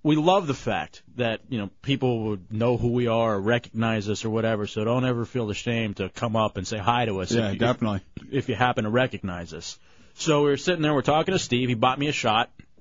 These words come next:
Speaker 1: uh, SoCo and Lime,
Speaker 2: Mm-hmm.
Speaker 1: which is my favorite shot, snake bite in the lingo terms.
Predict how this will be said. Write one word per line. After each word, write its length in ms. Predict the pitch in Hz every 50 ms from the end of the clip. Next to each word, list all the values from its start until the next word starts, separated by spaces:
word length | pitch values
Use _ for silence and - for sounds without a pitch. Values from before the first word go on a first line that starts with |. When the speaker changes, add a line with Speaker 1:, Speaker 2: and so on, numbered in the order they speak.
| - - - - - - - - -
Speaker 1:
uh, 140 | - 107 110
SoCo 560 | 113 - - - 165 165 - - - 160 156
and 120 | 151 135 127
Lime, 420 | 127 123 123 123 131 143 151 147
Speaker 2:
Mm-hmm. 260 | - 120 120 135 160
Speaker 1:
which 220 | 175 - 135 123 135
is 80 | 120
my 160 | 120 113 110 107
favorite 480 | - - 131 123 120 110 110 101 -
shot, 340 | - - 104 92 92 101 - - - - - -
snake 400 | - - - 123 120 117 - -
bite 300 | - 104 90 85 87 - - - - - - - - - - - - - - -
in 60 | 101 101
the 60 | 98
lingo 260 | 101 104 104 101 90 87
terms. 500 | - - 87 85 90 98 113 - -